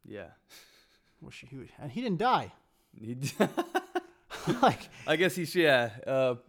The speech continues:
Speaker 1: that's pretty proper for a Halloween movie. Uh, scary movies in general is back in the, the nineties theme is for him to die,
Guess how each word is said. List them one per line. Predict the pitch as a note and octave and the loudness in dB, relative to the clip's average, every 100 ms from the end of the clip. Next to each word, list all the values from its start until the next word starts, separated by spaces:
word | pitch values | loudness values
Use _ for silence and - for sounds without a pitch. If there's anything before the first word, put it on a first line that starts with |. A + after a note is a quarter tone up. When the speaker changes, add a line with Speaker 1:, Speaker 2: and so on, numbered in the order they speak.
| _ - | _ -4
Speaker 1:
that's | D3+ - | -2 0
pretty | F3 D3 | 0 0
proper | D3+ C3+ C3 | -2 -4 -6
for | C#3+ B2 A#2 | -8 -6 -6
a | |
Halloween | B2+ B2 A#2+ B2+ | -6 -6 -6 -8
movie. | A#2 G2+ G#2 A2+ | -8 -10 -10 -10
Uh, | A2 | -10
scary | - A#2+ A2+ | -12 -14 -12
movies | A2 A2 | -12 -14
in | |
general | G2+ A2 G#2+ | -12 -12 -12
is | |
back | A2 G#2 A2 | -12 -14 -12
in | G#2 | -14
the, | G#2 - _ - | -16 -18 _ -16
the | A2 | -10
nineties | A2 G#2+ G2+ | -10 -10 -14
theme | - G2 G#2 G#2+ | -16 -18 -18 -18
is | G2 - | -20 -18
for | G2+ F#2+ F#2+ F#2+ _ _ _ _ _ _ _ _ | -16 -14 -14 -18 _ _ _ _ _ _ _ _
him | A2 G#2 | -18 -16
to | F#2+ | -14
die, | G2 G2 | -12 -10